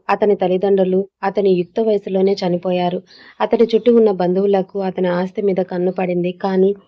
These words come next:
తన తెలివితో, మంచితనంతో తన తాత ముత్తాతలు, తన తండ్రి సంపాదించిన పేరు ప్రఖ్యాతలను కాపాడుతూ,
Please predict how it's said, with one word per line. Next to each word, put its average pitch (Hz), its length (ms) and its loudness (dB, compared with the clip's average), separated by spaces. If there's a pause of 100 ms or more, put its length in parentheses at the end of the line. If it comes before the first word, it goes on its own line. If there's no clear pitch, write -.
(360)
తన 240 120 4
తెలివితో, 214 540 2
మంచితనంతో 190 720 0
తన 185 240 -2
తాత 180 360 -6
ముత్తాతలు, 185 640 -2
తన 180 200 -2
తండ్రి 180 320 -2
సంపాదించిన 180 680 -6
పేరు 190 300 0
ప్రఖ్యాతలను 180 640 -6
కాపాడుతూ, 175 680 -8